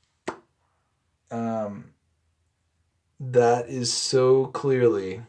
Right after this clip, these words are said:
similar language to what we saw in Proverbs thirty-one. Like, I can't unsee it. This idea of clothing yourself in righteous deeds of the saints, um,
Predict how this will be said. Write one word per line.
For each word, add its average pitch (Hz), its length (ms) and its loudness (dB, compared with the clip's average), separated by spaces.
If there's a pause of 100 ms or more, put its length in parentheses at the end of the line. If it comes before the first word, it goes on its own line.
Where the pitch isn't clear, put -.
(1040)
similar 113 560 0
language 101 520 -6
to 98 100 -10
what 95 140 -4
we 95 120 -8
saw 92 420 -6
in 92 340 -10
Proverbs 90 540 -6
thirty-one. 90 720 -6
Like, - 200 -16
I 95 120 0
can't 95 400 -10
unsee 95 540 -8
it. - 180 -10 (1200)
This - 400 -6
idea 110 360 0
of - 140 -8
clothing 110 680 0
yourself 90 600 -6
in 104 160 -12
righteous 92 500 -4
deeds 95 300 -14
of 95 80 -14
the 92 100 -10
saints, 98 680 -10 (680)
um, 98 540 -10